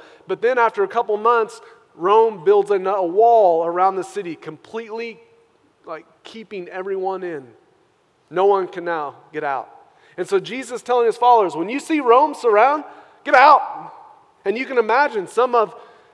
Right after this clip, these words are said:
Jesus' followers who are alive, they were little children these days, when they see Rome, like, "Oh my gosh, Jesus told us this." And there's accounts of several people, Christians, fleeing the city before Rome comes.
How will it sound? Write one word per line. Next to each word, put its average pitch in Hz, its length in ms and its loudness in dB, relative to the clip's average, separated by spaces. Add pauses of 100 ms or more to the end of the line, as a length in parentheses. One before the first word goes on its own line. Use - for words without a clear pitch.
Jesus' 240 360 -10
followers 226 480 2
who 220 80 -6
are 214 200 4
alive, 208 520 6
they 180 120 -2
were 226 120 2
little 233 260 0
children 233 400 -4
these 196 180 -6
days, 175 280 -8 (260)
when 160 140 -14
they 175 80 -8
see 214 240 -14
Rome, 220 260 -2
like, 147 220 -12
"Oh 180 140 -16
my 123 160 -20
gosh, 165 260 -20
Jesus 143 380 -20
told 175 200 -16
us 143 180 -16
this." - 280 -20 (560)
And 175 100 -4
there's 185 140 -4
accounts 233 480 -6
of 151 80 -10
several 208 420 -4
people, 196 480 -12 (240)
Christians, 202 560 -12 (380)
fleeing 190 540 -12 (960)
the - 60 -20
city 160 340 -14 (280)
before 170 340 -8
Rome 139 340 -10
comes. 123 300 -20